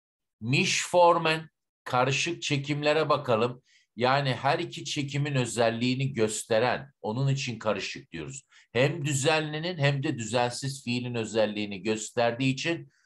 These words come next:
onun için buna karışık diyoruz. Karışık çekim. Bakalım. Denken, gedacht, kennen,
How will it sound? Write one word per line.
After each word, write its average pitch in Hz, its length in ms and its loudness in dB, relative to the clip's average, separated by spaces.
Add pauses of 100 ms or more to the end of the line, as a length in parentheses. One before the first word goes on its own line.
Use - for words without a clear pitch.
(180)
onun 127 220 2
için 143 320 -4
buna 147 260 0
karışık 110 680 0
diyoruz. - 500 -4
Karışık - 460 -4
çekim. 82 460 -8 (640)
Bakalım. 139 720 4 (880)
Denken, 170 840 2
gedacht, 120 680 2
kennen, 147 580 0